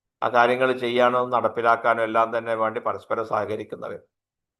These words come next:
ആ ഒരു സംഗതിയിൽ എന്താണ്? അവർക്ക് അവരുടെ വീടുകളെയും സ്വന്തം ശരീരങ്ങളെയും വെടിയേണ്ടി വന്നു കഴിഞ്ഞാൽ അവർ ആ മാർഗത്തിൽ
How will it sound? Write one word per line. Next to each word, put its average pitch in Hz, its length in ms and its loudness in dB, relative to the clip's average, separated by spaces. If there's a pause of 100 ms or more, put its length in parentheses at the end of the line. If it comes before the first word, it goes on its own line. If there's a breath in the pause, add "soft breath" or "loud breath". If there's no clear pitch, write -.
(560)
ആ 151 260 10
ഒരു 202 140 10
സംഗതിയിൽ 180 560 4
എന്താണ്? 165 340 8
അവർക്ക് 151 320 6
അവരുടെ 151 240 4
വീടുകളെയും 147 1080 0 (100)
സ്വന്തം 135 380 -10
ശരീരങ്ങളെയും 180 880 2
വെടിയേണ്ടി 170 440 2
വന്നു 151 220 2
കഴിഞ്ഞാൽ 135 280 -2
അവർ 127 160 0
ആ 127 60 2
മാർഗത്തിൽ 117 720 -6